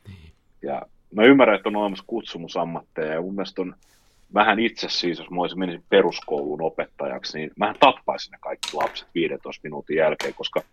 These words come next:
Speaker 2: mä inhoan ihmisiä ja
Speaker 1: <laughs>
Speaker 2: yli kaiken mä inhoan lapsia.
Speaker 1: Mut sen takia sä et olekaan siinä hommassa.
Speaker 2: Ja sen takia mä en oo siinä hommassa,
Speaker 1: Mm-hmm.
Speaker 2: mä nostan hattua. Ja se oikeasti, jos sä joskus oot hakenut niinku lapsia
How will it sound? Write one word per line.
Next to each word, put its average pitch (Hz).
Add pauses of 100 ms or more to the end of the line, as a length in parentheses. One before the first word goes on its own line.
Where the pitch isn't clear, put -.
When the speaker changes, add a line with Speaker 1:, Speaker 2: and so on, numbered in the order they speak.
(320)
Speaker 2:
mä 90
inhoan 98
ihmisiä -
ja 76 (340)
Speaker 1:
<laughs> -
Speaker 2:
yli 123
kaiken 101
mä 107
inhoan 101 (320)
lapsia. -
Speaker 1:
Mut 165
sen 190
takia 143
sä 160
et 175
olekaan 175
siinä 87
hommassa. 92 (340)
Speaker 2:
Ja 113
sen 156
takia 135
mä 160
en 175
oo 175
siinä 151
hommassa, 156
Speaker 1:
Mm-hmm. 170
Speaker 2:
mä 170
nostan 139
hattua. 151
Ja 135
se 196
oikeasti, 185
jos 165
sä 190
joskus 180
oot 156
hakenut 139
niinku 139
lapsia 143